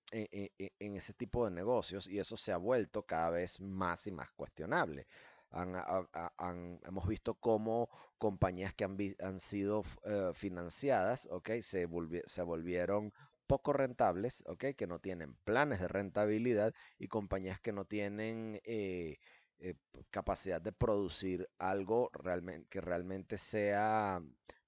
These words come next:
eh, puesto en el mercado, que algo sea mercadeable, ¿ok?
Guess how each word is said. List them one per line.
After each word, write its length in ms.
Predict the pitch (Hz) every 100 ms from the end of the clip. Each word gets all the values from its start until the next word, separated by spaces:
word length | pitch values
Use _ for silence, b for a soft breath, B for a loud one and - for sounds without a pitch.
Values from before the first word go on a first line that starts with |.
| -
eh, 320 | - 101 90 78 _ _
puesto 340 | - 95 -
en 60 | 117
el 80 | 110
mercado, 520 | 87 - 151 135 71
que 80 | -
algo 240 | 82 78
sea 200 | - 92
mercadeable, 720 | 107 107 80 80 156 82 53 - _
¿ok? 200 | 85